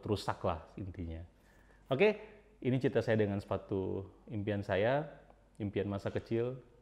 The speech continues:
akhirnya terwujud. Kalau teman-teman punya s-, barang dan barang itu punya sejarah atau cerita, pasti kalian akan sayang banget dengan sepat-, dengan barang tersebut. Contohnya saya, ya, saya punya kebanggaan tersendiri punya sepatu ini. Itu cerita saya.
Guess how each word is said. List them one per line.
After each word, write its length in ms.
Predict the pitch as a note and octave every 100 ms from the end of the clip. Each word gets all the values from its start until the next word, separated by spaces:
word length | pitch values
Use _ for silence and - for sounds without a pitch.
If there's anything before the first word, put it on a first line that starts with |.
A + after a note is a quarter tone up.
| _
akhirnya 240 | G2 G2+ G#2+
terwujud. 440 | G#2+ G2 A2 C#3+ - - - -
Kalau 80 |
teman-teman 480 | B2 G#2+ G2+ G2 A2
punya 260 | A2 G#2 G2
s-, 220 | - - - -
barang 480 | A#2+ B2 G#2 A2
dan 240 | G#2 F#2 F#2
barang 240 | F#2 F#2
itu 240 | F#2 - G#2
punya 760 | - F#2 F#2+ F#2+ F#2 F#2 F#2 F2+
sejarah 540 | - F#2 F#2+ G2 F#2+
atau 160 | G#2 -
cerita, 480 | - A2+ - G2+ - - - - -
pasti 240 | A2+ -
kalian 260 | A#2 A#2 A2+
akan 200 | A2 G#2
sayang 380 | A2+ A#2 C3 A#2+
banget 320 | F2+ F2 F2
dengan 80 | E2+
sepat-, 260 | - E2 -
dengan 260 | G#2+ F#2+ F#2
barang 280 | F2+ F2 E2+
tersebut. 320 | - E2+ E2 - - -
Contohnya 300 | F2 E2 F#2+
saya, 240 | F#2+ F#2+ B2+ - - - _ _ _
ya, 240 | B3+ D4+ B3
saya 160 | - A#2
punya 500 | - G2+ F#2+ F#2 F2+
kebanggaan 480 | - F#2 F2 F2 F2
tersendiri 380 | F2+ - F2+ F#2
punya 240 | - F#2 E2
sepatu 300 | - - -
ini. 160 | D#2+ E2 - - _ - - - _ _
Itu 100 | E3
cerita 240 | F#3 C#3 C3+
saya. 360 | B2 F2+ E2